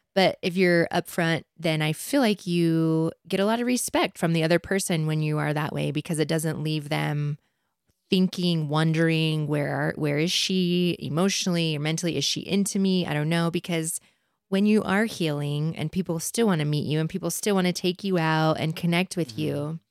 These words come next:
Speaker 1: it might come off as a vibe that you're not into them.
Speaker 2: Yeah.
Speaker 1: Right?
Speaker 2: Right.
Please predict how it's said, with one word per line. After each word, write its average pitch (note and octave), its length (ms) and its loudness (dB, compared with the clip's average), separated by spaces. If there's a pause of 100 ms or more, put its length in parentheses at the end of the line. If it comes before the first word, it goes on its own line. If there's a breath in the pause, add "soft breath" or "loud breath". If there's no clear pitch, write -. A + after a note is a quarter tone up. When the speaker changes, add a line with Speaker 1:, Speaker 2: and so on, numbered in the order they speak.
Speaker 1:
it F3 140 2
might F3+ 400 2
come F#3 220 -2
off E3+ 300 0
as D#3+ 180 -2
a E3 80 -2
vibe D#3 460 0
that D#3 120 -2
you're D#3 100 0
not E3+ 220 0
into E3+ 300 -4
them. D3 360 -12
Speaker 2:
Yeah. C3+ 340 -2 (440)
Speaker 1:
Right? D#3+ 180 -4
Speaker 2:
Right. E3 280 0